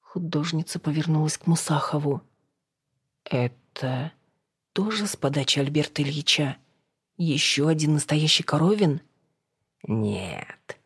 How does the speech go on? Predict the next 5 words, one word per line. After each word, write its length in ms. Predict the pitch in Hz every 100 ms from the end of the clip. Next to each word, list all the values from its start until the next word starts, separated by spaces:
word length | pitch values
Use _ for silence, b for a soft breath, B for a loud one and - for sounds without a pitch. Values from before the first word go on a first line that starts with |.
| _
протянул 420 | - 117 - 107 110
Мусахов. 640 | 120 - - - - - - _ _ _ _
«Наталья 540 | - 139 127 120 120 190
Гончарова 800 | 131 127 - 120 113 101 104 - _ _
настоящая. 920 | 120 117 - 113 139 - - - -